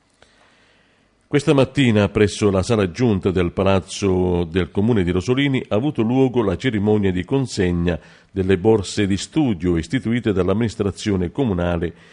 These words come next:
e rivolte agli studenti che hanno conseguito la maturità nell'anno scolastico duemilaquindici duemila, duemilaquattordici duemilaquindici con il massimo dei voti e che hanno continuato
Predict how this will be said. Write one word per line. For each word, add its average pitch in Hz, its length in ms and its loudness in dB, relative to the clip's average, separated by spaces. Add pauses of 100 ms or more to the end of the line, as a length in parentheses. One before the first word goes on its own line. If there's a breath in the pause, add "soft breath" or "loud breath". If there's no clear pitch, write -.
(160 loud breath)
e 98 120 -2
rivolte 131 680 0
agli 101 320 0
studenti 101 640 -2
che 98 120 -2
hanno 90 280 0
conseguito 117 680 -2
la 92 120 0
maturità 95 480 -4
nell'anno 87 440 -2
scolastico 90 760 -4 (240 loud breath)
duemilaquindici 98 1000 -2
duemila, 92 500 -4
duemilaquattordici 98 1040 0
duemilaquindici 95 840 -2 (280 loud breath)
con 127 160 0
il 101 120 2
massimo 104 500 0
dei 127 140 0
voti 87 440 -2 (260 loud breath)
e - 140 -8
che 117 120 0
hanno 101 380 2
continuato 98 960 0